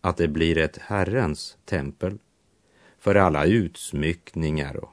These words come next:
allt guld och cederträ och all yttre glans kunde ju inte sätta människan i förbindelse med Gud. Det fanns ju många praktfulla avgudstempel bland de hedniska folken, men det var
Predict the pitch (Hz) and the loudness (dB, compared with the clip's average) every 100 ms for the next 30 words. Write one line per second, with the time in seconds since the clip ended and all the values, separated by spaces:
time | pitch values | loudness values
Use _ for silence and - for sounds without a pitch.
0 | _ 92 90 87 - 87 95 104 95 87 | _ 0 0 0 -2 0 2 2 0 0
1 | 87 - 107 95 85 87 - 85 87 90 | -2 2 2 4 2 0 0 0 2 2
2 | 76 76 104 101 110 95 - 95 101 85 | -2 -4 2 4 4 2 0 -2 0 0
3 | 82 85 78 - - _ _ _ _ 104 | -2 -2 -4 -10 -20 _ _ _ _ 0
4 | 98 95 95 127 107 85 78 - 117 - | 4 4 2 0 0 -2 -2 -2 -4 -2
5 | 78 78 107 85 67 - 85 80 73 98 | -2 0 0 -2 -4 -4 -2 -2 -4 -8
6 | - 98 80 73 71 78 - 92 95 123 | -4 -4 -2 -4 -4 -6 -4 -4 -4 -4
7 | 104 90 _ _ _ _ _ _ _ _ | -6 -8 _ _ _ _ _ _ _ _
8 | _ _ - - 120 - 95 92 - 113 | _ _ -20 -2 0 2 4 4 2 2
9 | 127 90 85 - 127 104 - - 80 110 | 4 2 0 -2 -4 -4 -16 -6 0 0
10 | 123 78 - 117 98 76 73 - - 69 | 0 -2 -4 -2 -2 -2 -8 -10 -6 -6
11 | 76 - 76 71 _ 101 90 85 82 82 | -6 -6 -8 -8 _ -2 0 2 0 -2
12 | 82 110 76 80 78 98 87 71 65 - | 0 0 2 0 -2 -4 -4 -6 -6 -10
13 | - 82 - _ _ _ _ _ - _ | -12 -12 -12 _ _ _ _ _ -20 _
14 | 87 82 85 110 | 2 4 4 2